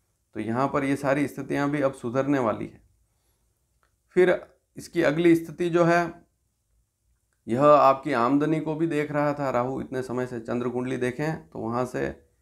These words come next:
यह आपके ग्यारहवें भाव को, चंद्र कुंडली के ग्यारहवें भाव को भी देख रहा था। यदि धनु लग्न की कुंडली है आपकी, नोट कर लें, धनु लग्न की कुंडली है, नौ नंबर से बनने वाली धनु लग्न,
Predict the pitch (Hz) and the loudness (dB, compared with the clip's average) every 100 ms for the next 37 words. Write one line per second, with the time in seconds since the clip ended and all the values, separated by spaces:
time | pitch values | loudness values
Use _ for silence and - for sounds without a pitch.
0 | _ - 120 123 - 107 110 113 - 131 | _ -8 -4 -2 -4 0 0 0 -6 -8
1 | 113 107 110 127 117 104 110 113 107 92 | -2 0 2 0 -4 -2 -2 -4 -8 -8
2 | 110 117 113 117 117 117 113 107 113 117 | -8 -6 -4 -4 -6 -6 -6 -2 -2 -2
3 | 113 113 113 120 123 117 117 120 120 113 | -2 -2 -2 -6 -6 -6 -4 -6 -6 -8
4 | - _ _ _ _ 117 139 120 127 156 | -16 _ _ _ _ -6 -4 -2 0 2
5 | 143 139 151 147 156 151 147 151 147 143 | 2 2 0 -2 -6 -2 -2 0 2 4
6 | 147 139 - 117 - _ _ _ _ _ | 4 4 -2 -14 -14 _ _ _ _ _
7 | _ _ - 120 131 135 139 123 92 - | _ _ -8 -6 -4 -4 -2 -4 -6 -4
8 | 135 156 151 127 127 147 147 147 143 139 | 0 0 0 0 -2 -4 -4 -6 -4 -2
9 | 143 123 120 127 127 131 123 123 123 131 | -2 -2 -2 -2 -2 -4 -4 -6 -4 -2
10 | 127 127 - - 127 139 127 117 | 0 0 -2 -4 -4 -2 -2 -4